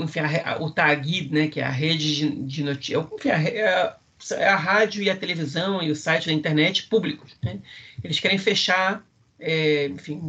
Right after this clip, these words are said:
o programa, enfim, a, a, a equipe de radiodifusão, né, não é a equipe, é a, o departamento de radiodifusão pública. Israel, historicamente, tem uma televisão pública, né, e eles não tão satisfeitos com a cobertura que eles estão recebendo, estão dizendo que, que,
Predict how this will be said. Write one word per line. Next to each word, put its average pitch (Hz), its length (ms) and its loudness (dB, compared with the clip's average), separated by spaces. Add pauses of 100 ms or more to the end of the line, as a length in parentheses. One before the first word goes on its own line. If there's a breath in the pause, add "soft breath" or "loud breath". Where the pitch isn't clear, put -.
(100)
o 139 120 -6
programa, 160 460 -4 (100)
enfim, - 120 -2
a, 110 80 4
a, 131 400 -2
a - 260 -8
equipe 160 260 -2
de 165 80 0
radiodifusão, 170 800 -2
né, 156 260 0
não 147 200 0
é - 20 0
a - 20 0
equipe, 143 320 -4
é 131 160 -2
a, 135 340 0 (540 loud breath)
o 180 80 -8
departamento 170 480 0
de 180 80 -4
radiodifusão 180 560 0
pública. - 480 -2 (220 loud breath)
Israel, 175 320 4
historicamente, 208 760 0
tem 180 180 0
uma 156 120 2
televisão 151 420 2
pública, 185 460 -6 (260)
né, 185 60 -14 (520 loud breath)
e 170 140 -2
eles 175 220 0
não 202 160 4
tão 202 120 -2
satisfeitos - 440 -2
com 180 60 -4
a - 20 -2
cobertura 202 580 -2
que - 80 -4
eles 160 100 0
estão 170 120 0
recebendo, 170 560 2
estão 190 180 -6
dizendo 151 300 2
que, 147 320 2
que, 143 580 -2